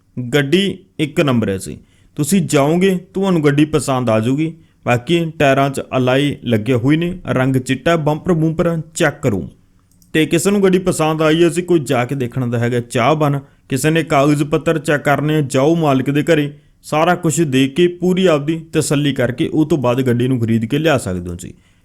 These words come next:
ਮਾਲਕ ਦਾ ਨੰਬਰ ਸਕਰੀਨ ਤੇ ਆਪਾਂ ਦੇ ਰੱਖਿਆ, ਕਰੋ ਗੱਲਬਾਤ। ਇੱਕ ਆਪਾਂ Swift ਗੱਡੀ ਲੈ ਕੇ ਪਹੁੰਚੇ ਆ, ਜਿਹੜੀ ਤੁਹਾਨੂੰ ਮੈਂ ਦੱਸੀ ਸੀਗੀ ਪਚਾਨਵੇਂ ਹਜ਼ਾਰ ਦੀ।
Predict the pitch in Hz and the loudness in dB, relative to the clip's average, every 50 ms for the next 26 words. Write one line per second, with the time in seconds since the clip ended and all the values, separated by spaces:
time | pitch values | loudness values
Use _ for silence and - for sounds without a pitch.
0 | _ _ 135 139 143 143 147 151 151 180 175 190 185 175 165 160 175 170 170 - | _ _ 0 2 2 2 2 2 0 0 2 2 2 4 2 2 0 -2 -2 0
1 | - 170 160 160 160 156 139 160 151 131 - 135 120 117 123 139 151 160 156 - | 2 2 4 4 2 0 0 -2 -2 0 0 -2 0 2 2 2 2 0 0 -2
2 | 165 160 - - 180 185 185 185 165 135 117 101 101 95 85 80 - - - 76 | -4 -6 -4 0 0 2 4 4 2 0 -2 -4 -4 -6 -8 -10 -10 -12 -14 -14
3 | - - _ _ _ _ _ _ _ _ _ _ - 120 131 131 165 160 - 170 | -14 -16 _ _ _ _ _ _ _ _ _ _ -4 -4 -2 0 -2 0 0 0
4 | 180 180 - 170 165 180 180 180 214 196 190 175 175 170 170 170 156 180 175 175 | 0 0 0 0 0 0 0 2 2 2 4 4 4 4 2 2 0 -2 -2 -2
5 | 180 180 180 190 196 190 190 185 185 - - _ _ _ _ - 117 117 143 156 | -4 -2 0 0 0 0 0 -2 -6 -12 -20 _ _ _ _ -8 -4 -2 2 2
6 | 180 185 185 202 208 208 196 190 185 175 156 160 147 - 175 156 170 180 196 208 | 2 2 0 -2 0 0 2 2 2 2 2 0 0 0 0 0 0 -2 -2 -2
7 | 196 190 180 180 170 160 156 156 165 175 185 190 175 156 135 127 143 160 165 | -2 -2 -2 0 0 0 2 2 2 2 2 2 2 2 0 -2 -2 -4 -4